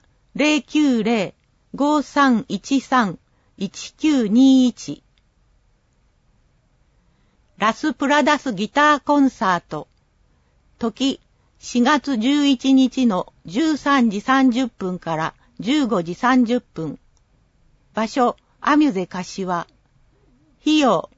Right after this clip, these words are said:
無料。問い合わせ、綾部。電話、零九零九三一八三四一六。柏古文書の会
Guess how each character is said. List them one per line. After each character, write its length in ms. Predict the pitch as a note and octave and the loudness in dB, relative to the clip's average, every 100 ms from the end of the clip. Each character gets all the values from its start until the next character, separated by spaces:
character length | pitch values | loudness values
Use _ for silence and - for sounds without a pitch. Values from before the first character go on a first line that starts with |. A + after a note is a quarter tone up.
| - | -10
無 140 | F3 | -4
料。 340 | F3+ G#3 G3 - _ _ _ _ _ _ - | 0 2 0 -4 _ _ _ _ _ _ -2
問 260 | C#4+ C#4+ | 0 2
い 60 | C4+ | 2
合 120 | B3+ | 2
わ 160 | B3 A#3+ | 0 -2
せ、 320 | - G#3+ - - | -4 -6 -6 -2
綾 300 | C#4 C4 F3+ | 0 0 -2
部。 200 | C3 - _ _ _ _ _ _ _ _ - | -6 -10 _ _ _ _ _ _ _ _ -6
電 280 | A3 C#4+ C4+ | 0 2 2
話、 260 | C4 - - _ _ - | 2 0 -6 _ _ -4
零 260 | D4 D4+ C4 | -2 0 -2
九 400 | - D4 A#3 G3+ | -2 0 0 0
零 260 | G#3+ F3+ - - _ _ | -2 -4 -10 -20 _ _
九 300 | - D#4 D4 | -2 0 0
三 380 | - C#4+ A#3 F3+ | 0 2 2 -2
一 340 | G3 - C4 | -8 -6 -4
八 360 | A3+ - - - _ _ | -2 -4 -6 -20 _ _
三 400 | _ C#4+ D4 C#4+ | _ 0 2 4
四 300 | C#4+ C#4 G#3+ - | 4 4 0 -2
一 340 | F#3+ - C4 | -10 -4 -2
六。 160 | B3 A3+ _ _ _ _ _ _ _ _ _ _ _ _ _ _ _ _ _ _ _ _ _ - | 0 -2 _ _ _ _ _ _ _ _ _ _ _ _ _ _ _ _ _ _ _ _ _ -4
柏 480 | B3+ - C#4+ C#4 | -4 -2 0 0
古 160 | - B3 | 2 4
文 300 | C4+ D4+ C#4 | 6 6 4
書 140 | C4 B3+ | 4 2
の 160 | B3 | 2
会 320 | - A3 E3+ | 0 -2 -4